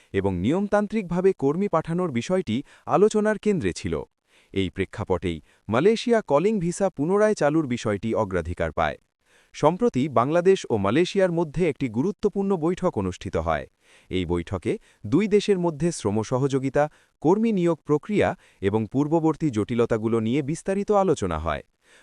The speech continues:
বাংলাদেশের পক্ষ থেকে জানানো হয়, অতীতে কিছু অনিয়ম হলেও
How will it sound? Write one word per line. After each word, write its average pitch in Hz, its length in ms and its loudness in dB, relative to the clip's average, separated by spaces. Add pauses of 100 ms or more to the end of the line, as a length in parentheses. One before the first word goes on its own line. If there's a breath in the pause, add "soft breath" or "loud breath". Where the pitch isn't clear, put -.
(100)
বাংলাদেশের 208 600 2
পক্ষ - 280 0
থেকে 196 240 0
জানানো 151 340 0
হয়, 123 220 0 (280 soft breath)
অতীতে 226 380 2
কিছু 202 300 -4
অনিয়ম 165 400 0
হলেও 135 320 4